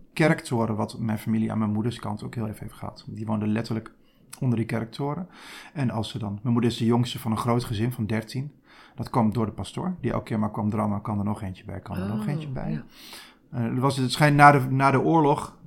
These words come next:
Speaker 1: klein zijpad, eh, vanuit de paus een brief te zijn geweest naar alle katholieken. Zorg dat er maar genoeg katholieken komen. En daardoor is, heeft heel erg bijgedragen aan de babyboom
Speaker 2: Ja.
Speaker 1: in, in Nederland.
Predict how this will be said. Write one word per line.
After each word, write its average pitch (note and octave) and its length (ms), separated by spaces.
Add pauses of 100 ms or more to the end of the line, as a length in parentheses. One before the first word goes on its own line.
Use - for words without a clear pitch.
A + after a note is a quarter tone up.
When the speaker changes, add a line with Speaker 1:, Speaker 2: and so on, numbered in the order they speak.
Speaker 1:
klein C3 220
zijpad, C3 380
eh, A2+ 100
vanuit A#2 260
de A2+ 80
paus - 760
een B2 120
brief D3+ 200
te - 60
zijn C3+ 180
geweest A#2+ 300
naar A#2 100
alle A2+ 100
katholieken. A#2 520
Zorg A2+ 220
dat G#2+ 180
er A2 60
maar G#2+ 280
genoeg B2 260
katholieken A2+ 560
komen. - 360 (480)
En A2+ 100
daardoor A2 260
is, G#2 80
heeft A2+ 240
heel B2+ 100
erg A#2 100
bijgedragen A2 460
aan A2 60
de G#2+ 80
babyboom G#2+ 800
Speaker 2:
Ja. D3+ 200
Speaker 1:
in, A2 160
in A2+ 160
Nederland. A#2+ 420